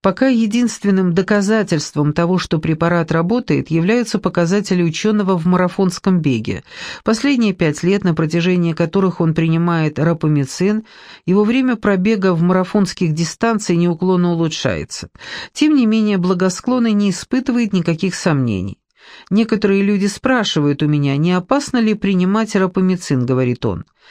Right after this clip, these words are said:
Я собираюсь написать статью под названием «Не принимать рапамицин опаснее, чем переедать, курить, пить и ездить с непристегнутым ремнем безопасности одновременно».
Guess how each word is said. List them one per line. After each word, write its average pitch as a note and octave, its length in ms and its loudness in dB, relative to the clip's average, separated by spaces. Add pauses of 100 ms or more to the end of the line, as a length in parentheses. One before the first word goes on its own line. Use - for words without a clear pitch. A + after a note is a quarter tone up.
(300)
Я F#3+ 180 2
собираюсь F#3 520 0
написать E3+ 440 -2
статью E3+ 440 -2
под D#3+ 160 -2
названием E3 800 0 (420)
«Не G#3 440 2
принимать F#3+ 720 0
рапамицин E3 800 0
опаснее, F#3 540 0
чем E3 300 -2
переедать, D#3+ 680 0
курить, E3 540 0
пить F3 280 -2
и E3 40 2
ездить E3 520 0
с - 160 -6
непристегнутым E3 1120 0
ремнем D#3 520 2
безопасности D#3 880 0
одновременно». B2+ 800 -2